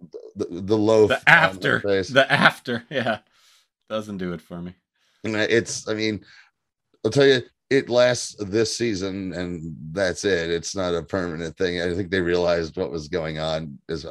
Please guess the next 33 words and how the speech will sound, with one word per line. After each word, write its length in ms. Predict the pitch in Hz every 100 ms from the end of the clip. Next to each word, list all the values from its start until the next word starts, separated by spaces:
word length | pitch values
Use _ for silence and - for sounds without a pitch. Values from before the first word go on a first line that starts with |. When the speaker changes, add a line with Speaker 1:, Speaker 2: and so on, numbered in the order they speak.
| -
Speaker 1:
hard 200 | 90 87
as 120 | 92
Speaker 2:
Good. 160 | 85 73
Speaker 1:
they 0 | _ _ _ -
kinda 120 | 98 80
tried, 320 | 98 92 92
'cause 200 | 87 - _ - - _ _ _ _ _ _ _ _ _
Wolfie 420 | 110 131 135 139
never 280 | 123 120 107
looks 320 | 110 107 - 80
good. 340 | 107 90 82
They, 120 | 104
they, 140 | 117 120
they 120 | 123
can't 240 | 143 135
figure 300 | - 123 107
it 60 | 98
out. 200 | 92 80
The 60 |
makeup 420 | 107 107 113 123 101
doesn't 320 | 120 107 107
look 260 | 113 107
good. 520 | - 107 98 98 92 87 _ _ _ -
Uh, 260 | 90 85
the 180 | 85 92
outfits 460 | 104 104 101 113 -
they 120 | 107
put 280 | 98 110 101
her 220 | 123 104
in 300 | 104 104 101
look 140 | 92 -
ridiculous. 920 | 90 80 95 - 95 95 90 - - _ _ _ 139
Speaker 2:
Hmm. 260 | 131 120